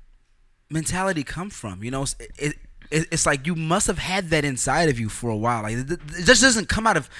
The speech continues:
someone spilling coffee on you, and then you automatically say that this is a black person, that your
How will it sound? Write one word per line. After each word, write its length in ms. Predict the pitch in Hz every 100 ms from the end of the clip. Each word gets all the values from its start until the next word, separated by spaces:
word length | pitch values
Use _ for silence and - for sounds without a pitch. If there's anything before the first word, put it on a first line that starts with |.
| - -
someone 260 | - 190
spilling 360 | 147 - 190 143
coffee 360 | 147 147 -
on 140 | 135 113
you, 140 | 107
and 100 | 123
then 60 | 143
you 100 | 135 139
automatically 760 | 156 143 139 139 120 117 107 - _ - _ _ _ _ _ _ _ _ _
say 320 | - - 175
that 180 | 135 123
this 140 | 117 131
is 120 | 123
a 40 |
black 260 | 98 143 147
person, 280 | 135 117 120
that 120 | 107
your 100 | 127